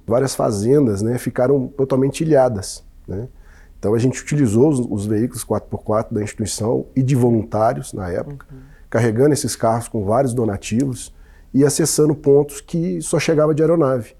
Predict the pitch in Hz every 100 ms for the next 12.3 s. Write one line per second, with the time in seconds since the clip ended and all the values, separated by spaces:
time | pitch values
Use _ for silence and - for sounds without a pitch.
0 | - 147 139 143 - 104 113 - 123 -
1 | 104 110 139 135 - - - 131 143 -
2 | 117 107 117 131 - - 143 135 120 123
3 | 123 104 101 - 151 107 123 117 - 98
4 | 90 87 - - - - - 98 95 120
5 | 135 143 - - - - 107 120 110 -
6 | 113 123 127 123 131 127 117 120 110 -
7 | 123 143 - - 113 101 - 104 98 98
8 | 113 - 110 - - - - - 110 107
9 | 131 139 - - - 135 143 117 - 110
10 | 98 - 123 117 95 127 139 101 104 110
11 | 120 120 110 104 127 120 - 123 107 -
12 | 123 147